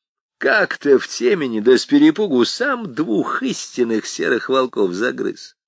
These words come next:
Живи не хочу. Так чем дальше, тем хуже. Пропадать стало в лесу пища.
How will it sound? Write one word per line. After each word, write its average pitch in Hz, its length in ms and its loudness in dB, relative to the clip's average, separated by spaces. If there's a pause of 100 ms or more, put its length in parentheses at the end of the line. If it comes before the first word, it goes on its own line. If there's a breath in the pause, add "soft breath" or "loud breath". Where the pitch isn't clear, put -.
Живи 139 480 0
не 135 120 -6
хочу. - 380 -8 (1400)
Так 87 220 -8
чем 95 340 -2
дальше, 226 540 0
тем 180 280 -4
хуже. 240 540 -2 (960 loud breath)
Пропадать 254 680 2
стало 101 340 -6
в 92 60 -6
лесу 92 340 -8
пища. - 460 -14